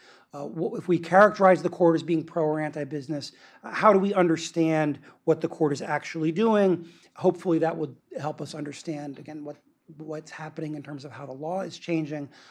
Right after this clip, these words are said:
uh, but also help us understand what to expect in the future going forward. And if you talk about the court being pro-business, there are lots of things we could think about. Well,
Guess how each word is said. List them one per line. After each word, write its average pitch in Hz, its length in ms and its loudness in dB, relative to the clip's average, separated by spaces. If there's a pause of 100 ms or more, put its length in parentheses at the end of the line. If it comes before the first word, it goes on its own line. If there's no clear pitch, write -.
(140)
uh, 185 60 -6
but 185 140 6
also 180 240 6
help 175 200 4
us 170 100 -2
understand 160 420 0
what 143 140 -6
to 147 140 -10
expect - 540 -10 (460)
in 165 120 0
the 143 80 0
future 147 400 -6
going 143 280 -2
forward. 175 400 6 (960)
And 202 80 4
if 190 60 4
you 220 60 0
talk 262 180 6
about 220 140 6
the 180 60 0
court 180 200 2
being 160 140 2
pro-business, 147 460 -2
there 285 120 -4
are - 20 -2
lots 262 180 0
of 254 80 -4
things 220 180 -2
we 254 80 -4
could 254 120 -6
think 302 140 0
about. 147 220 -6
Well, 131 200 -10